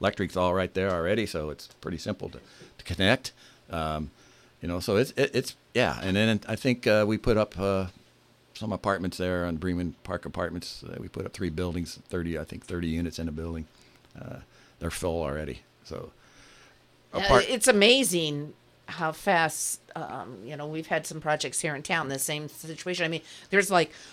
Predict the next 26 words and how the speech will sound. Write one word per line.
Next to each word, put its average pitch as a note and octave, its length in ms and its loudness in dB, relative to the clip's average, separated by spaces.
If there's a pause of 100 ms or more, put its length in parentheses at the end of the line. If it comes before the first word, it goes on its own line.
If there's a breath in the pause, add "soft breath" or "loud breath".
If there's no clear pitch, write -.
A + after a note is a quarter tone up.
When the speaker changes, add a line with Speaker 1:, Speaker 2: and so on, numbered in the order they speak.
(380 loud breath)
Speaker 2:
peop-, A#3 240 2 (120)
it's G#3 220 0
not A#3+ 240 8
done, A#3+ 240 12
and F#3 100 2
people G3 280 2
are - 20 6
like, F3 180 6
"I A3 60 12
wanna E4+ 200 10
apply, F4 360 12
I A#3+ 80 8
wanna C4 240 2
get D4 220 -2
in F#4+ 160 6
there." F3 200 8
Speaker 1:
Yeah, E3 260 12
Speaker 2:
So D3+ 140 4
Speaker 1:
pe-, C#3 80 2
peop-, D#3+ 300 0
you B2 60 2
know, B2+ 160 2
people, D3 360 -4 (500 loud breath)
people D3 200 2
who B2+ 100 8
live C#3 320 6